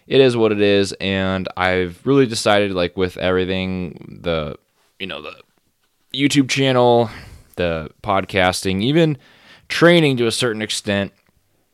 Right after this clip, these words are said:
some of it's non-negotiable for me, but a lot of it is just a matter of priorities. And I've talked about that before. But I am kind of b-, getting back into the swing of things now that summer's here and things are a little bit more tame. You know, a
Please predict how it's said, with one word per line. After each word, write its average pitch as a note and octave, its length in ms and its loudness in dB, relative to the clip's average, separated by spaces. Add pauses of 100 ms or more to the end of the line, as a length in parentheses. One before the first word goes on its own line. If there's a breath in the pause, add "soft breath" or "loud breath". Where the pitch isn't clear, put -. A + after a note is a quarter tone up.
(280)
some C#3 220 2
of D3 100 2
it's C3+ 160 2
non-negotiable G#2+ 720 0
for G2+ 300 -2
me, F#2+ 240 -2 (540 soft breath)
but F2+ 120 2
a F2 60 0
lot F2 200 4
of E2+ 100 -2
it E2+ 300 -4
is D#2+ 600 -4
just E2 200 -10
a E2+ 40 -10
matter D#2+ 280 -6
of D#2+ 120 -14
priorities. D2 560 -8
And D#2 100 -10
I've E2 120 -10
talked E2+ 180 -6
about D#2+ 160 -10
that - 100 -10
before. D2 440 -10 (520 soft breath)
But G2+ 300 4
I G2+ 80 2
am A#2+ 240 2
kind A#2+ 220 -2
of F#2+ 120 -2
b-, G2 140 -4
getting F#2 420 -6
back G2 460 0
into G#2 140 -4
the F#2 80 -6
swing G#2 240 -4
of F#2+ 80 -4
things F#2+ 260 -4
now F2+ 140 -2
that - 80 -12
summer's G2 480 0
here F#2+ 360 -2
and E2+ 320 -6
things G2 240 -2
are F#2+ 60 0
a F#2 60 0
little B2 320 0
bit A2+ 240 0
more G2+ 200 2
tame. F#2+ 380 -4
You F#2+ 60 -2
know, F2+ 220 -2
a E2+ 100 -2